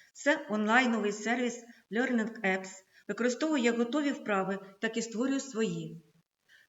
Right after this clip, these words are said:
Також інтерактивні завдання для контролю знань та засвоєння вивченого матеріалу, онлайн-тести, онлайн-школи на урок.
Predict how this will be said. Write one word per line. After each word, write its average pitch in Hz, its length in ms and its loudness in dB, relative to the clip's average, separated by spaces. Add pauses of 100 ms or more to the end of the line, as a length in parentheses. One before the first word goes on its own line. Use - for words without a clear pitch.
Також 277 460 0
інтерактивні 240 640 0
завдання 190 560 -2
для 202 140 -2
контролю 233 540 -2
знань 180 440 -2 (240)
та 233 100 -2
засвоєння 220 560 0
вивченого 240 440 0
матеріалу, 185 680 -4 (240)
онлайн-тести, 233 1200 0
онлайн-школи 214 1000 0
на 226 140 2
урок. 190 400 -4